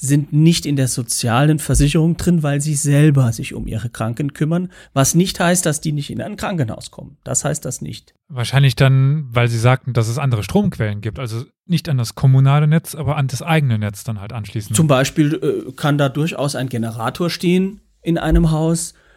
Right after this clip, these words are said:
Speaker 1: oder es wird eben mit Hydraulik was gemacht, das kann man ja auch. Es geht in der Regel um die Abgeschiedenheit. Ich mach's mal an einem Beispiel klar.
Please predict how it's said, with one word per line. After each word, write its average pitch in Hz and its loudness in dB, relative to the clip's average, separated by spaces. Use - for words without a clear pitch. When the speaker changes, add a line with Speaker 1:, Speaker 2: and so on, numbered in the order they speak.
Speaker 1:
oder 143 6
es - -2
wird 147 0
eben 127 -4
mit 113 -4
Hydraulik 127 -2
was 143 -2
gemacht, 147 -4
das 117 -6
kann 120 -2
man 113 -2
ja 110 -4
auch. 131 -4
Es - 0
geht 170 2
in 143 0
der 127 2
Regel 143 0
um 131 -2
die 131 -2
Abgeschiedenheit. 113 -2
Ich - -8
mach's - 0
mal 220 -6
an 160 0
einem 123 -2
Beispiel 127 -4
klar. 107 -12